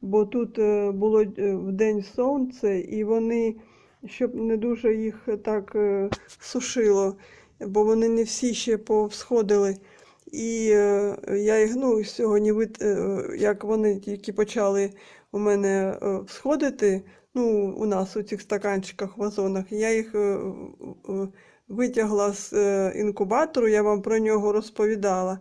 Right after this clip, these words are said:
І, е, поставила їх сюди на підвіконня. Тут зараз, щас уже хмарно, сонечко кудись поділось вже, і, е,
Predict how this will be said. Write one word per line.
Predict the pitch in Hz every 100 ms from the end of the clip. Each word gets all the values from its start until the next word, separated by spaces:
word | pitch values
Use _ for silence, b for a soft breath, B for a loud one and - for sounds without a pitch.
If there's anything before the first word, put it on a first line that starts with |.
| B B B B B B -
І, | - 214 208 208 202
е, | 202 196 - 208 196 196 196 190 196 -
поставила | 214 208 240 240 226 220
їх | 220 214
сюди | - 233 208
на | 214 196
підвіконня. | 208 202 214 214 202 190 190 190 185 185 _
Тут | - 190 190
зараз, | 196 208 202
щас | - 202 208
уже | 190 196
хмарно, | - 185 220 254 240 208 208
сонечко | - 196 196 - 208 202 B B B B B _ -
кудись | 208 196 196
поділось | - 196 185 247 262 247
вже, | 214 214 202 190 -
і, | - 196 196 202 202 b b b b _
е, | 202